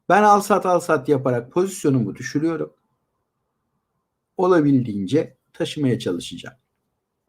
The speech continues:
Ben bir rally yaşayacağımızı düşünüyorum. Bugünden sonra veya bugün. Anlatabiliyor muyum? İnşallah. Umarım öyle olur. Umarım yanılmam. Yanılırsam sıkıntı yok. Yanıldık deriz.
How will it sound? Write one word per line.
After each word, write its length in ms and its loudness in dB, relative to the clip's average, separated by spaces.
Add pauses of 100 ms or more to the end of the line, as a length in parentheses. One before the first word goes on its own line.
(260)
Ben 460 4 (1160)
bir 260 2
rally 420 6
yaşayacağımızı 840 0
düşünüyorum. 540 -6 (1700)
Bugünden 540 2
sonra 520 -14
veya 460 2
bugün. 460 2 (720)
Anlatabiliyor 600 0
muyum? 220 -2 (220)
İnşallah. 580 6 (460)
Umarım 360 8
öyle 220 10
olur. 300 8
Umarım 340 6
yanılmam. 540 2
Yanılırsam 800 2 (500)
sıkıntı 480 -6
yok. 260 -4
Yanıldık 500 -2
deriz. 340 -4